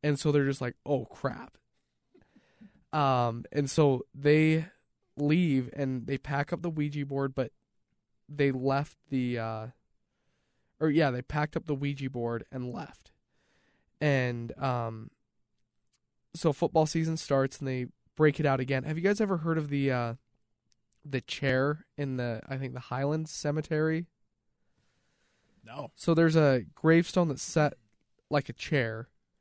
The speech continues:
Speaker 1: and apparently if you go to it, like, you can see ghosts sitting in it, or, like, you'll be haunted and stuff like that. I've,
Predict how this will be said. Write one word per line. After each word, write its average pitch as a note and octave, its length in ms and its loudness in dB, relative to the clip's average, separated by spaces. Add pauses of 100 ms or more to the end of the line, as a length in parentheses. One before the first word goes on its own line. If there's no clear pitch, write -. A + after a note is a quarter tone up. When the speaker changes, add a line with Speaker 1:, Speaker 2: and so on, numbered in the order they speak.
(720)
Speaker 1:
and B2+ 460 2
apparently D3 420 0
if C3+ 140 -4
you C#3 60 -6
go C3 140 2
to B2+ 140 -2
it, A#2 40 -4
like, A#2+ 200 -6
you B2+ 60 -12
can B2+ 140 -12
see - 160 -10
ghosts B2 380 -10
sitting A#2 260 -8
in A2+ 100 -8
it, A2+ 300 -10
or, A2+ 440 -10 (340)
like, A#2+ 200 -12 (240)
you'll C3+ 180 -6
be B2 100 -4
haunted A#2+ 580 -10 (200)
and A#2+ 200 -14 (240)
stuff - 320 -8
like A#2 160 -12
that. A#2 320 -10
I've, D#3+ 280 0